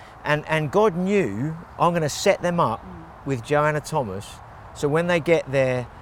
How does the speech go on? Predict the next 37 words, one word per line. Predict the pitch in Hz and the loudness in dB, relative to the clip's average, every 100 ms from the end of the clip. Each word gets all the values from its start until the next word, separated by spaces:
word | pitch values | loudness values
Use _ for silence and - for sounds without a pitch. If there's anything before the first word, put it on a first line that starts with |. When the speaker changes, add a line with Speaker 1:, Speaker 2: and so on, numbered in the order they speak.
| - | -8
Speaker 1:
I'm | 139 | -4
gonna | 131 | -2
sort | - 180 | 2 4
all | 170 | 4
the | |
details, | 156 156 139 - 139 135 131 120 - - - - 110 | 0 0 0 2 2 4 0 -6 -16 -20 -20 -16 0
worship | 160 156 151 139 | 2 2 -2 -4
music, | 151 151 131 143 - | -2 -2 0 -2 -2
my | 143 160 | 0 0
presence, | - 160 143 127 139 131 - - | 0 0 0 0 -4 -6 -12 -16
Christian | - 175 - 151 | -4 -4 -2 -4
midwife." | 143 127 120 92 - | -2 -4 -4 -6 -6
Are | 139 | -4
you | 180 | -4
just, | 175 190 - 113 | -2 -4 -4 -6
you | 165 | -4
think, | 170 160 165 | -4 -2 -2
"Okay, | 175 151 | 2 0
God." | 135 135 - - - | 2 -2 -4 -18 -6
And | 170 156 | -4 -2
sometimes | 226 220 220 202 151 | -2 0 0 0 2
we | 175 | 2
worry | 160 160 196 190 135 | 4 2 4 2 0
about | 101 101 - | 0 -4 -4
stuff. | - - 95 87 | -8 -6 -6 -8
Speaker 2:
Mm, | |
mm. | - - 95 180 - - | -18 -18 -18 -18 -6 -2
Speaker 1:
And, | 160 - | -2 0
and | 165 | -2
it's | 156 | 0
like | 190 180 131 | 0 0 2
God | 165 | -2
saying, | - 160 151 143 | 0 -2 0 -4
"Hey, | 143 165 135 101 - - 143 | -2 0 0 -4 -14 -6 -4
I've | 120 | 0
got | 143 165 | 2 4
it." | 131 | 2